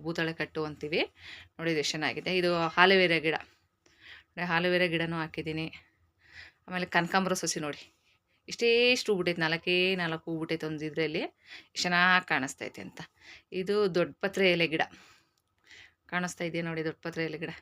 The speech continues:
ಚೂರು ಹುಳ ಹತ್ತಂಗೆ ಆಗೈತೆ ಇವಾಗ, ಅದಕ್ಕೆ ಸ್ವಲ್ಪ ಔಷಧಿ ಹೊಡಿಬೇಕು. ನೋಡಿ ಎಷ್ಟು ಚೆನ್ನಾಗಿದೆ ದೊಡ್ಡ ಪತ್ರೆ ಎಲೆ. ಅದಲ್ದೇನೆ ಮಾಮೂಲಿ ಯಾವುದಾದ್ರು ಗಿಡಗಳು ಹಾಕಿದ್ದೀನಿ, ಸಣ್ಣ ಪುಟ್ಟ ಸಸಿಗಳು ನೋಡಿ ಕಾಣಿಸ್ತಾ ಇದೆ ಎಷ್ಟು ಚೆನ್ನಾಗಿ. ಇದೆಲ್ಲ ಸಣ್ಣ ಪುಟ್ಟ ಯಾವುದಾದ್ರು ಹಾಕೊಂಡಿದ್ದೀನಿ. ಅದಲ್ಲದೆ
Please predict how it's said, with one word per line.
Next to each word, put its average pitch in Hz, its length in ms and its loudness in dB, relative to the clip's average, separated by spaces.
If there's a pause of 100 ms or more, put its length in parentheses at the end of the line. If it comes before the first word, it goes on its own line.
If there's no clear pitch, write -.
(540)
ಚೂರು 202 260 2
ಹುಳ 180 160 4
ಹತ್ತಂಗೆ 180 360 -2
ಆಗೈತೆ 170 280 -4
ಇವಾಗ, 160 240 -2
ಅದಕ್ಕೆ 165 280 -6 (840)
ಸ್ವಲ್ಪ 185 220 -4
ಔಷಧಿ 185 260 -2
ಹೊಡಿಬೇಕು. 170 420 -4 (240)
ನೋಡಿ 175 180 -4
ಎಷ್ಟು 165 100 -6
ಚೆನ್ನಾಗಿದೆ 160 440 -2
ದೊಡ್ಡ 160 180 -6
ಪತ್ರೆ 160 280 -8
ಎಲೆ. 147 100 -12 (200)
ಅದಲ್ದೇನೆ 175 500 0 (240)
ಮಾಮೂಲಿ 175 400 -2
ಯಾವುದಾದ್ರು 170 360 -2
ಗಿಡಗಳು 165 340 0
ಹಾಕಿದ್ದೀನಿ, 170 420 -4 (580)
ಸಣ್ಣ 185 240 2
ಪುಟ್ಟ 196 160 -6 (140)
ಸಸಿಗಳು 170 380 -4 (100)
ನೋಡಿ 175 140 -8 (680)
ಕಾಣಿಸ್ತಾ 170 320 0
ಇದೆ 165 120 -2
ಎಷ್ಟು - 120 -4
ಚೆನ್ನಾಗಿ. 165 320 -2 (880)
ಇದೆಲ್ಲ 175 260 -2
ಸಣ್ಣ 160 200 -4
ಪುಟ್ಟ 165 180 -6
ಯಾವುದಾದ್ರು 165 300 -2
ಹಾಕೊಂಡಿದ್ದೀನಿ. 160 540 -8 (540)
ಅದಲ್ಲದೆ 170 320 2